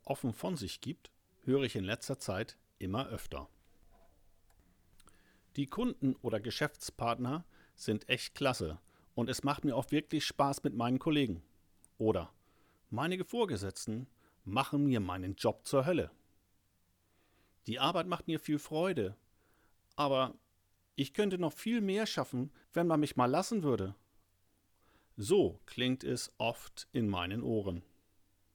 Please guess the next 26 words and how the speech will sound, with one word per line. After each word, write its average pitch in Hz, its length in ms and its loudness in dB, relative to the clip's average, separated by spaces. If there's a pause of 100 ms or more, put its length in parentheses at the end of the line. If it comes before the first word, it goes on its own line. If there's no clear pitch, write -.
(840)
Wenn 120 140 2
es 127 100 -2
so 147 160 0
weit 120 180 0
kommt, 131 580 -4
dass - 220 -6
die 120 140 -2
Mitarbeiter 120 960 -2
nur 127 240 2
noch 120 240 -2
kommen, 123 400 -4
weil 101 120 0
die 101 100 -4
Kunden 190 520 -2
klasse 95 320 -6
sind, 101 440 -6 (360)
das - 280 -6
sonstige 143 580 -2
Umfeld 175 800 -4
aber 95 280 -4
nicht, - 480 -4 (680)
dann 113 180 -4
ist - 200 -8
eine 92 220 -6
Kündigung 123 800 0 (240)
meist 95 500 -6